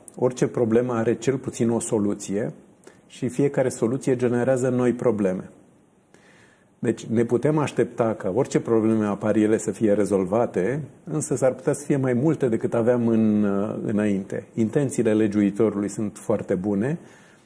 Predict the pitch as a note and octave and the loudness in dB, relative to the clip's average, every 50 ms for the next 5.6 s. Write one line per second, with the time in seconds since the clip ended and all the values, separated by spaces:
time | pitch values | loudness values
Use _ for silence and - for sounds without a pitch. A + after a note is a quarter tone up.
0 | _ _ _ _ - - A2+ G#2+ A2 A2 B2+ B2+ - - B2 - - A#2 A2 G#2+ | _ _ _ _ -10 -4 0 0 2 2 2 2 2 -2 -2 0 2 0 0 0
1 | - - C3 A#2 G#2+ A2 G#2+ A2+ B2 C3+ B2 - - A#2+ A2 - A#2+ A2+ A2+ A2+ | 0 0 0 2 2 2 0 2 0 0 -2 -2 -4 -6 -2 0 0 0 0 -2
2 | - - A2 G#2 G2+ G2 F#2+ G2+ F#2+ - - B2+ A2+ G#2+ G2+ - G2+ - - A2+ | 0 0 0 0 0 -4 -4 -6 -6 -2 0 0 0 0 -2 -4 -6 -4 -4 -4
3 | A2+ A2 G2+ - - G#2 A#2 A#2+ B2 A#2+ B2 - G#2+ G#2+ A2 - - - - A#2 | -4 -4 -6 -4 -2 0 2 2 2 0 0 -2 0 0 0 -2 -6 -4 -2 0
4 | A2 G#2+ G#2+ G#2+ G#2+ A2 G#2+ G#2 G#2+ G#2+ A2 G#2+ - - - - - - - - | 2 2 2 4 4 2 2 0 0 -4 -4 -6 -12 -18 -20 -20 -20 -20 -20 -20
5 | _ _ _ - B2 G#2 G2+ G#2 G#2 G2+ G2+ | _ _ _ -4 -2 -2 0 0 0 0 -2